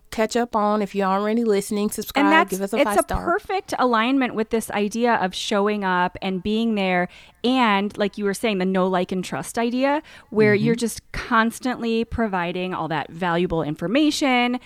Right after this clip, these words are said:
Speaker 2: They feel like they're getting to know you. Eventually,
Speaker 1: Yeah.
Speaker 2: they must like you if they keep coming back to those episodes. And then that instantly just leads right into trust.
Speaker 1: Most definitely. People can't know you if they don't, if you don't show up. People can't like you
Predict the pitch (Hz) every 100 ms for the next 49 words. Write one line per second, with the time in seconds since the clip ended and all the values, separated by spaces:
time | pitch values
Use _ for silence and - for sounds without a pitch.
0 | - - 196 190 - 226 220 208 202 185
1 | 170 156 165 190 262 262 254 254 247 254
2 | - - 180 196 170 208 185 185 180 175
3 | - 185 220 240 254 240 233 - 226 262
4 | 240 233 233 233 - 233 233 233 240 247
5 | 233 226 - - - 220 226 302 254 240
6 | - 220 214 _ 254 262 - 269 233 208
7 | 190 190 185 165 170 147 151 - - -
8 | - - _ _ _ 180 180 175 170 156
9 | 160 160 160 143 147 - 220 226 294 -
10 | 240 190 165 170 202 226 233 190 170 170
11 | 170 - _ _ - 165 190 175 - 175
12 | 170 151 - 190 185 208 226 208 175 190
13 | 233 160 143